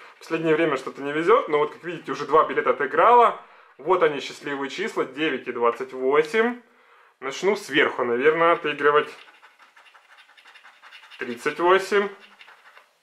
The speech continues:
тридцать один. Ну и сразу, наверное, я призы. Так,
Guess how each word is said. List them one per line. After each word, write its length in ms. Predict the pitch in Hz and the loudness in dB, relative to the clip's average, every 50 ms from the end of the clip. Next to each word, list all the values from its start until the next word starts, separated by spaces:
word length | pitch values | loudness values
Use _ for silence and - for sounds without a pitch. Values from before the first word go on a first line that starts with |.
| _ _ | _ _
тридцать 360 | - 131 131 127 127 - - - | -10 -8 -8 -8 -10 -10 -2 -2
один. 440 | 123 120 120 123 131 151 175 185 - - - - - - - - - - | -2 0 0 0 0 0 0 0 -4 -8 -16 -20 -20 -20 -20 -20 -8 -2
Ну 100 | 269 277 | 0 0
и 40 | 233 | 2
сразу, 300 | - 214 202 - 156 160 | 4 4 4 4 4 2
наверное, 380 | 147 147 147 139 139 139 135 | 4 4 4 2 2 2 2
я 260 | 135 135 135 127 127 - - - - - | 4 4 4 4 2 -2 -8 -18 -16 -12
призы. 500 | - 143 147 165 165 175 220 226 226 214 220 - - - - - - - - - - - - - _ - - - - - - - - - - - - _ - - - - - _ _ _ _ _ _ _ _ _ _ _ _ _ _ _ _ _ _ _ _ - | -8 -6 -6 -6 -4 0 2 2 2 2 0 -6 -14 -20 -20 -20 -20 -20 -20 -20 -20 -20 -20 -20 _ -20 -20 -20 -20 -20 -20 -20 -20 -20 -20 -20 -20 _ -20 -20 -20 -20 -20 _ _ _ _ _ _ _ _ _ _ _ _ _ _ _ _ _ _ _ _ 0
Так, 520 | - 147 147 139 127 120 110 101 - - | 2 4 6 6 6 4 4 2 0 -6